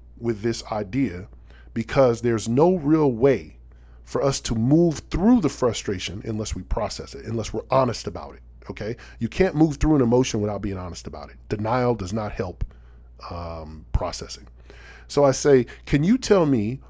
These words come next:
why I'm getting the impression that you're frustrated?" And his answer,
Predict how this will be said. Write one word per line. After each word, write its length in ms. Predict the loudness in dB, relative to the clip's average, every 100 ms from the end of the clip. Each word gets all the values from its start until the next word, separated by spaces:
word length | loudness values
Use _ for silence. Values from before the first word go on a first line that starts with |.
| -6
why 240 | -2 -2 -2
I'm 240 | -2 0
getting 260 | 2 2 0
the 120 | -2
impression 460 | -2 -2 -4 -8 -10
that 100 | -12
you're 100 | -10
frustrated?" 520 | -8 -8 -10 -16 -20 -20 -20 -20 -20 -20 -20 -20 -20 -20 -20 -20 -20 -20 -20 -20 -20 -20 -20 -14 -2
And 400 | 2 4 2 2
his 200 | -2 0
answer, 560 | 2 4 4 2 2